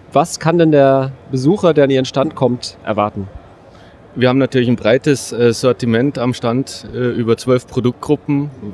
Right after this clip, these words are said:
Speaker 2: die wir anbieten. Zwei Neuigkeiten möchte ich herausgreifen. Das ist, äh, zum einen im Bereich der Wirbelstromsensorik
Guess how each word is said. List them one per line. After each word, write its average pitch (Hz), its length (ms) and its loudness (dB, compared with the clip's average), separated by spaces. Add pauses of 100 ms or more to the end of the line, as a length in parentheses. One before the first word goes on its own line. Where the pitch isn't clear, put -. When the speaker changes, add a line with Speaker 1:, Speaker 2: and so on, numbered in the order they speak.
(180)
Speaker 2:
die 113 140 -4
wir 117 160 0
anbieten. 135 600 -2
Zwei 123 380 0
Neuigkeiten 135 720 0
möchte 123 280 0
ich - 120 -8
herausgreifen. 143 840 -2 (680)
Das 117 140 -6
ist, - 320 -4
äh, 127 400 2
zum 127 240 -6
einen 139 460 -2
im 123 140 -2
Bereich 120 420 -2
der 117 440 0
Wirbelstromsensorik 120 1160 -2